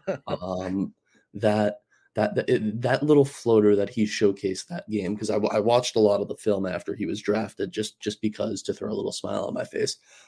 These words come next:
Speaker 2: Um, and, a-, and that floater was on show that day. I
Speaker 1: Yeah.
Speaker 2: mean, he was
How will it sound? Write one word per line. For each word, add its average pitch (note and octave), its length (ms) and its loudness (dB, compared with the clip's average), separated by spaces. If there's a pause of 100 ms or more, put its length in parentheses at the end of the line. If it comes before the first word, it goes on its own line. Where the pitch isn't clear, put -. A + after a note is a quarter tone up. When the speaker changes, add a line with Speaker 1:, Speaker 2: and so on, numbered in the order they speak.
(200)
Speaker 2:
Um, G2 480 -6 (160)
and, G2+ 400 -4
a-, G#2 240 -2
and G#2+ 220 2
that D#3 260 -2
floater G#2+ 420 0
was - 220 -6 (220)
on G#2 420 0
show - 760 -2 (200)
that - 320 -10
day. - 260 -6
I A3 80 -6
Speaker 1:
Yeah. - 60 -6
Speaker 2:
mean, - 180 -6
he C3+ 380 0
was G2+ 460 0